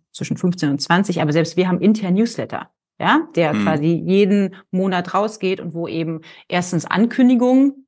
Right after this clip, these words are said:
Speaker 1: irgendwelche Sachen irgendwie, ähm, drinstehen, aber eben auch,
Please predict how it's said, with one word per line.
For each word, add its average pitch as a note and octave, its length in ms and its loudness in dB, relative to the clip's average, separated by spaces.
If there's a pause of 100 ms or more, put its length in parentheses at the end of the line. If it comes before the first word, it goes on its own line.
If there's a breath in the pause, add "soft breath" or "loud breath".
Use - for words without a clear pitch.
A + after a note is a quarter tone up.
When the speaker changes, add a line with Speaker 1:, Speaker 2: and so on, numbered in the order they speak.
(260)
Speaker 1:
irgendwelche F3+ 840 -2
Sachen F#3+ 300 -2
irgendwie, F#3+ 400 0
ähm, F3+ 380 0 (240 loud breath)
drinstehen, A3 600 2
aber F3+ 300 0
eben F#3+ 220 -2
auch, G#3 420 -2